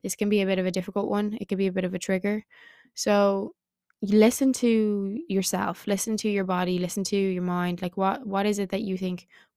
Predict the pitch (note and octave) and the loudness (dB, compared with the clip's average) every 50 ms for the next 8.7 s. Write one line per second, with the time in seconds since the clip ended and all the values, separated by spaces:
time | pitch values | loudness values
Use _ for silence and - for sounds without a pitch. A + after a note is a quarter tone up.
0 | _ - G3 G3 G3+ G3 F#3+ F#3 F#3 F#3 F#3 F#3+ F#3+ F#3 F3+ F3+ F3+ F3 F3 F3 | _ 2 4 4 4 4 4 4 4 4 4 2 2 2 0 0 -2 -2 -4 -4
1 | - - F#3 F3+ G#3+ - _ _ _ _ _ - - A3 - _ - - F#3+ F#3 | -6 -6 -6 -6 -8 -10 _ _ _ _ _ -14 -12 -12 -12 _ -8 -4 -2 0
2 | F#3 F#3 - G3 F#3 F3+ F#3 F3+ F3+ F3 F3 F3 F3 F3+ F3 F3 E3+ G3 G#3 G3+ | 0 -2 -2 -4 -4 -2 -2 -2 -4 -4 -4 -2 -2 0 0 -2 -2 -4 -8 -10
3 | - _ _ - - - - _ - G3+ F#3+ G3 G3+ G3+ G3+ G3+ G3 F#3+ G#3 F#3+ | -10 _ _ -20 -20 -20 -16 _ -2 -2 0 2 2 2 2 0 0 0 0 -2
4 | G3 - - - F#3+ F#3+ F#3+ G3 G3 F#3+ F3+ - F#3 - - F#3+ F#3+ F#3+ G3 G3 | -2 -2 -2 -2 0 2 2 2 0 -2 -2 -4 -6 -2 0 2 2 2 0 -2
5 | - - - - G3+ G3 G3+ G3 G3 G3 G3+ G3+ - - G3 F#3 - - - G3 | -4 -8 -6 -4 -2 2 2 2 2 2 0 -2 -2 -4 -4 -4 -4 -4 -4 -2
6 | G3+ A3 G3+ F3+ - _ _ _ _ _ _ _ _ _ _ _ - - G3 F3+ | 0 0 0 -2 -4 _ _ _ _ _ _ _ _ _ _ _ -10 -6 -4 -4
7 | F3 _ _ _ - F#3 G3 G#3 G#3+ A3 A3 G#3+ G#3 G3 F#3+ F3+ F3 F#3 G3 G3 | -4 _ _ _ 0 2 4 6 6 6 6 6 6 4 4 4 4 2 4 4
8 | F#3+ F#3+ F3+ F3 - F3 E3+ - F#3 F3+ F3 E3+ E3 | 4 2 0 0 -4 -8 -6 -4 -2 -2 -2 -4 -6